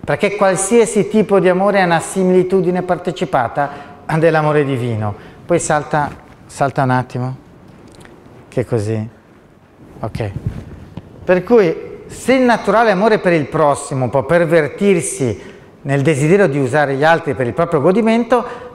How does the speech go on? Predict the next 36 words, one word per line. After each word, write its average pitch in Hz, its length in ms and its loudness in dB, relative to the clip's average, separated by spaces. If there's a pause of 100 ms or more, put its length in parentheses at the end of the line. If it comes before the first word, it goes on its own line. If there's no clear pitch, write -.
(140)
è 147 80 0
anche 147 280 0
vero 185 260 2
che 160 100 -4
una 127 120 -2
forte 165 320 0
passione 180 380 -2
erotica 170 380 0
può 127 180 -2
trasformarsi 185 720 0
in 190 80 2
un 180 80 2
grande 156 400 0
desiderio 147 420 0
di 175 100 0
far 170 180 -4
felice 175 320 -2
gli 156 100 0
altri. 98 420 -4 (460)
È 160 100 -2
sempre 196 480 0
la 131 120 0
stessa - 340 -2
energia, 110 560 -2 (600)
che - 120 -4
può 143 100 0
essere 208 260 2
corretta 135 360 -2
o 202 40 0
pervertita, 160 640 0 (220)
facendo 226 320 2
scaturire 214 460 2
potenze 196 480 0
di 151 80 2
origine 165 360 2
divina. 123 520 0